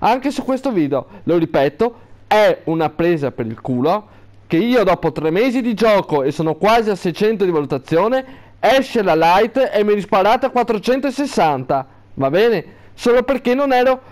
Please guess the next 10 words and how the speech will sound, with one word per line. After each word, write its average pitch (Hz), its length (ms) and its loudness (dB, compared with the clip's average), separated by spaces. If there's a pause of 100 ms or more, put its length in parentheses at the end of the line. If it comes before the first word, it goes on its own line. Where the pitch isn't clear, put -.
(100)
secondo 233 420 -2
me 233 140 2
loro 185 280 0
suddividono 208 720 -2
il 180 100 -2
server 156 500 0
tra 180 280 2
Lite 165 680 0
e 170 100 -2
normale, 196 680 0